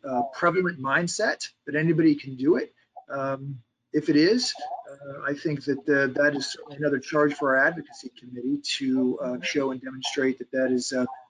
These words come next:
not necessarily the case at all. And that's not to, uh, denigrate or criticize, uh, anyone else, but I do think if you go within collegiate athletic departments, uh, the people who, um, truly do this in a very high level,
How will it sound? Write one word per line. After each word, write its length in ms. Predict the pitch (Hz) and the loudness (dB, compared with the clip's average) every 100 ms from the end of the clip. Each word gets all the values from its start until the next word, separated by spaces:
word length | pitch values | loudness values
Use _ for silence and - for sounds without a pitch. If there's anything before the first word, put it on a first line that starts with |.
| - | -4
not 140 | 147 - | -4 -2
necessarily 480 | 143 - - 139 135 | -6 -4 0 2 4
the 120 | 139 | 2
case 340 | 147 147 143 | 4 4 4
at 60 | 147 | 4
all. 360 | 156 - - - - - | 4 2 -6 -10 -12 -6
And 120 | 143 | -2
that's 160 | 147 - | -2 0
not 180 | 147 143 | -2 0
to, 400 | - 151 143 135 | 2 6 6 6
uh, 60 | |
denigrate 560 | 127 151 151 139 147 147 | 4 2 2 2 4 4
or 80 | 123 | 2
criticize, 840 | - 175 151 143 135 131 143 - - _ _ 135 | 2 0 0 -2 0 2 0 -2 -14 _ _ -2
uh, 160 | 131 131 | 0 0
anyone 340 | 147 151 139 135 | 2 0 0 2
else, 360 | 160 143 131 | 4 4 2
but 160 | - 143 | -2 0
I 80 | 135 | 0
do 200 | 139 165 | 2 2
think 280 | 156 147 - | 0 -6 -6
if 100 | 143 | -4
you 100 | 143 | -2
go 140 | 135 | -2
within 200 | 135 - | -6 -10
collegiate 420 | - - 135 127 131 | -10 -2 0 0 -2
athletic 380 | 117 143 147 | -2 2 2
departments, 560 | 147 - 131 - 147 - _ _ _ - | 0 -8 -10 -8 -12 -12 _ _ _ -4
uh, 440 | 131 135 131 131 | 0 2 4 2
the 120 | 127 127 - | 0 -6 -2
people 300 | 165 156 131 - | -2 -2 -8 -10
who, 280 | 147 131 - | -12 -12 -14
um, 320 | 143 131 127 127 - _ | -20 -18 -18 -18 -20 _
truly 280 | - 226 190 | 0 4 4
do 200 | 143 165 | 6 6
this 260 | 151 147 143 | 6 4 0
in 80 | 127 | 2
a 40 | |
very 220 | 143 131 - - - | 4 4 0 -12 -8
high 180 | 156 160 | 0 2
level, 480 | 147 147 143 143 | 4 4 4 0